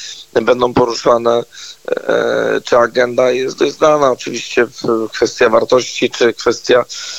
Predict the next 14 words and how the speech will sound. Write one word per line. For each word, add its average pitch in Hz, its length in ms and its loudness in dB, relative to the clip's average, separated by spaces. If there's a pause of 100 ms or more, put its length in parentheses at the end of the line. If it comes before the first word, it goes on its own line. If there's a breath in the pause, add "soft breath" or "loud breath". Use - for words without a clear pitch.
(100)
dalszego 127 440 2
reformowania 120 600 2
wymiaru 117 280 0
sprawiedliwości, 117 880 0
to 120 200 4
obszar, 127 340 0
który 131 280 -2
niewątpliwie 127 500 -2
się 143 120 0
pojawi. 170 500 2 (560 loud breath)
M, 135 140 0 (340)
ale 143 440 4
by-, 139 240 -2 (260)
t-, 143 60 -2